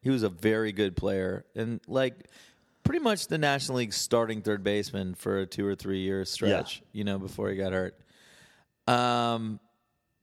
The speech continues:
Speaker 1: it's t-, it, it's sad, man, because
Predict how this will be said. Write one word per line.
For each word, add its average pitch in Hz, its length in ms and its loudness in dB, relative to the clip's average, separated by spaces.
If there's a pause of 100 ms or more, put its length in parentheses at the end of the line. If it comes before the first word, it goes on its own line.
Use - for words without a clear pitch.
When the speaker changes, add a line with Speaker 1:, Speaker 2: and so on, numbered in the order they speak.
(120)
Speaker 1:
it's - 300 2
t-, 160 160 4
it, 143 200 2
it's 139 180 -2
sad, 175 360 4
man, 120 220 2
because 120 760 2